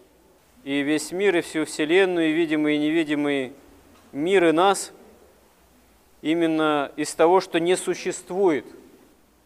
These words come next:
Потому что если Бог творил бы из чего-то, что существует, как и Он привечно, то тут же Господь умаляется до некого демиурга,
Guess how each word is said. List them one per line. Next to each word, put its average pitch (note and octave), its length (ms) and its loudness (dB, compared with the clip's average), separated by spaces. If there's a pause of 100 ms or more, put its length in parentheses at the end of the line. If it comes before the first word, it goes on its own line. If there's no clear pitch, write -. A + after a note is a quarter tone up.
(520)
Потому D#3+ 340 -2
что F3 200 -2
если E3+ 760 2 (160)
Бог E3+ 320 2
творил E3 420 2
бы D#3 380 2 (140)
из D#3 160 -6
чего-то, F3 420 0
что F3 240 -4
существует, E3 1000 -4 (680)
как D3 240 -2
и E3 60 0
Он E3 200 2
привечно, F3 800 0 (600)
то D#3 320 4
тут F3+ 300 -2
же E3 200 0
Господь D#3+ 560 -2
умаляется E3 840 -2 (680)
до D3 500 2 (540)
некого D3 680 0
демиурга, E3+ 920 0